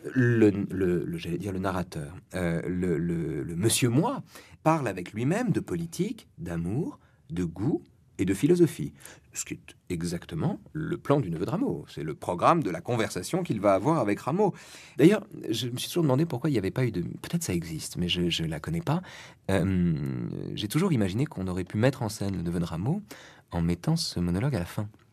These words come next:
comme une sorte de, de conclusion. Je ne suis pas sûr qu'on serait infidèle au texte en fonctionnant de cette, de cette manière-là.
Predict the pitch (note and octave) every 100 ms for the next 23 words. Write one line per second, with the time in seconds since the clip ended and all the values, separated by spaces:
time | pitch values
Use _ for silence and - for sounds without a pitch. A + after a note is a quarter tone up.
0 | _ _ _ _ - - G#2 G2 F2+ -
1 | - G2+ F#2+ C3 - G2 F#2 F2+ E2 -
2 | - G2+ G2 A2+ A#2+ A#2 A#2 D3 F#3+ G3
3 | F3 G#3+ D#3+ B2+ - C3 - - - E3
4 | E3 D3+ D#3 C#3+ F#2+ - C3 D#3 - G#2
5 | F#2 - - - G2 A#2+ - A2 B2+ B2
6 | F#2+ F#2+ F2+ - F2 E2+ F2 F2+ A2 A2
7 | G#2 G2+ F#2+ F#2+